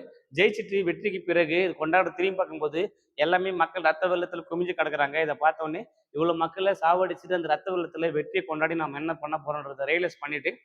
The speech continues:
இதுக்கப்புறம் என் வாழ்நாளில் நான் போரையே புரிய மாட்டேன்னு சொல்லிட்டு,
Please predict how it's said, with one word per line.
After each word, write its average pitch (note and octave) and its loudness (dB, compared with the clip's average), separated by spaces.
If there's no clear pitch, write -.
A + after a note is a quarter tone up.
இதுக்கப்புறம் D#3 0
என் D#3+ 0
வாழ்நாளில் E3 0
நான் E3 -8
போரையே E3 2
புரிய D#3+ 0
மாட்டேன்னு D3+ -6
சொல்லிட்டு, D3 0